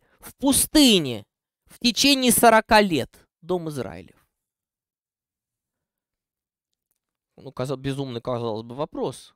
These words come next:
Как так? Ну, конечно, приносили, они же, м, там, поклонялись, скиния завета, Моисея и так далее, да? Как это так?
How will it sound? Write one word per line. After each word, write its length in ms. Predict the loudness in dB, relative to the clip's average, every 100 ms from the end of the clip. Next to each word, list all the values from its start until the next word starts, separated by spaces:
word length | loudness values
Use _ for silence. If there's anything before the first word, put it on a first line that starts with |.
| _
Как 200 | -14 -6
так? 340 | 0 0 -2 _ _ _ _ _ _ _ _ _ _ _ _ _ _ _ _ _ _ _ _ _ _ -16
Ну, 80 | -4
конечно, 400 | -2 0 -2 -2
приносили, 680 | -4 -4 -4 -2 0 2
они 220 | 2 0 -4
же, 120 | -6
м, 280 | -8 -16 -18
там, 180 | -20 -16
поклонялись, 760 | -12 -10 -4 -2 -2 -2 -6
скиния 440 | -10 -8 -4 -2
завета, 440 | 0 0 0 -2 -4
Моисея 600 | -6 -8 -4 0 2 2
и 40 |
так 200 | -2 -6
далее, 280 | -2 -2 -2
да? 160 | -8 -10 -14 _ _ _ -10
Как 180 | -8
это 160 | -8 -16
так? 240 | -18 -20